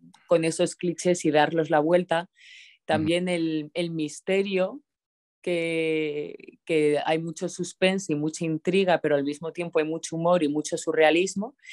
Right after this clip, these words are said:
Speaker 1: Y luego Petinto, esa parte también, eh, surrealista, más española y más absurda,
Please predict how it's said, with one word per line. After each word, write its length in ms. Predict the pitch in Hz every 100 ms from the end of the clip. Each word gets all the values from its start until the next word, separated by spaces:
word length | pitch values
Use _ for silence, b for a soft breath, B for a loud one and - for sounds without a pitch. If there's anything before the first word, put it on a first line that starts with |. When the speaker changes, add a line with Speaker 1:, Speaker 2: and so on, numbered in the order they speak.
| B B
Speaker 1:
Y 80 | 175
luego 260 | 175 160 170
Petinto, 500 | 180 175 196 202 156
esa 260 | 147 165 156
parte 280 | 165 160
también, 680 | 170 170 170 170 175 175 170 -
eh, 500 | 165 156 156 151 147
surrealista, 920 | 147 165 156 147 151 180 190 - 165
más 260 | 170 160 -
española 840 | 165 - 165 165 180 175 160 156
y 340 | 143 147 147 143
más 300 | 151 165 175
absurda, 600 | 160 - 202 185 190